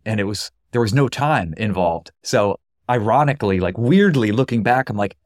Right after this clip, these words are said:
"How could I not figure out how to write for Time?" But anyway, that's a digression. So after about a, a year or so,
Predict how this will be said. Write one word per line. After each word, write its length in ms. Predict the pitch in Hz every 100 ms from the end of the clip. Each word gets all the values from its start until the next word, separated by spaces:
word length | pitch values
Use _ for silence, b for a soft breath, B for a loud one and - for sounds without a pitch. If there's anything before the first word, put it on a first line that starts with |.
| -
"How 240 | 160 233 - _
could 160 | - 180
I 80 | 127
not 380 | 101 101 123 -
figure 340 | - 127 117
out 160 | 107 98
how 140 | 101
to 80 | 98
write 340 | 90 95 104
for 140 | - 85
Time?" 480 | - 110 101 80 76 _
But 100 | -
anyway, 300 | 147 104 90 -
that's 260 | 110 - -
a 80 | 120
digression. 800 | 98 90 95 92 90 98 87 92 _ _ _
So 180 | - 165
after 340 | 175 - 180
about 340 | 160 143 139 127
a, 220 | 117 110 -
a 180 | 127
year 400 | 117 113 156 170
or 60 | 139
so, 560 | - 139 120 117 117